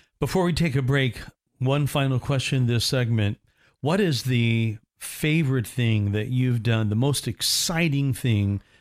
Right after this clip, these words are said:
you've experienced in all your mission trips?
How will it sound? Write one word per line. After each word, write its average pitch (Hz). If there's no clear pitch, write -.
you've 123
experienced 113
in 110
all 110
your 107
mission 107
trips? -